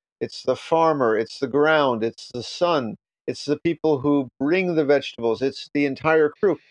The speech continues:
It's even the people who receive. There's no job for the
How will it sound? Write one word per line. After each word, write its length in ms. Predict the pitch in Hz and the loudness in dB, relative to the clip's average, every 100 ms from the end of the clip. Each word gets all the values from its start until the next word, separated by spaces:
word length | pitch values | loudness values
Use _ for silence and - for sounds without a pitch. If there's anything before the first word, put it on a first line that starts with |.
| - | -6
It's 200 | 170 160 - | -6 -6 -2
even 340 | 302 311 320 | 0 2 0
the 120 | 302 - | -2 0
people 340 | 294 285 262 | -2 0 2
who 80 | 262 | 2
receive. 580 | 254 240 - 285 254 147 - _ _ - | 0 -4 -4 -4 -2 -4 -12 _ _ -2
There's 240 | 185 165 | 0 0
no 200 | 190 233 | 2 2
job 380 | 220 208 226 240 | 0 -2 0 0
for 120 | - | -2
the 140 | 185 | -4